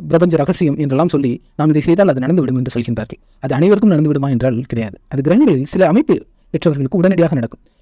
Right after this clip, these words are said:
அந்த அமைப்பு இல்லாதவர்களுக்கு அது நடப்பதற்கான சாத்தியக்கூறுகள் மிக மிக அரிது, மிக சொற்பமாக லேட்டாக நடக்கும். இது வந்து மேனிஃபெஸ்டேஷன் டெக்னிக் என்று ட்ரிபிள் ஃபைவ் மெத்தட், வாட்டர் டெக்னிக், ம், ட்ரிபிள் நைன் டெக்னிக், டெஸ்லா மெத்தட், இது போன்ற பல்வேறு மெ-, மெத்தட்ஸ் ஃபாலோ பண்ணி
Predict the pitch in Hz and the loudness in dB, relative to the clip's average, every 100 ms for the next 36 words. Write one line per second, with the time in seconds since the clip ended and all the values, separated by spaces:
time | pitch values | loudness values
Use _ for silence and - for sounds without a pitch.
0 | - 147 143 220 175 196 214 156 127 117 | -8 -2 0 2 4 4 4 2 -2 -4
1 | 117 - 135 143 170 139 143 123 156 131 | -6 -4 -2 0 0 0 -2 0 0 0
2 | 120 143 170 214 165 - 131 123 - _ | -2 0 2 2 2 -2 -4 -4 -6 _
3 | _ 196 226 190 175 170 151 139 - - | _ -2 0 2 2 2 2 0 -6 -6
4 | 165 175 147 - 117 113 - _ _ _ | 0 2 2 -2 -6 -8 -14 _ _ _
5 | _ _ - - - 170 165 185 156 170 | _ _ -20 -20 -4 0 2 4 2 2
6 | 180 180 160 151 156 185 160 135 131 _ | 0 0 -2 -2 -2 -2 -2 -4 -6 _
7 | - 175 170 156 143 139 135 - _ - | -2 0 2 2 0 -2 -4 -6 _ -2
8 | 151 170 151 135 135 - 131 - _ _ | 2 2 0 -2 -2 -2 -4 -6 _ _
9 | - 165 151 175 170 156 139 139 131 - | 0 0 2 2 2 2 -2 -4 -8 -4
10 | 156 180 156 127 127 - _ - 196 220 | 0 2 2 0 -4 -6 _ -4 0 0
11 | 185 156 175 185 156 143 139 135 135 196 | 2 2 4 4 2 0 -2 -2 0 0
12 | - - - 151 143 127 | 0 -10 -4 -2 0 0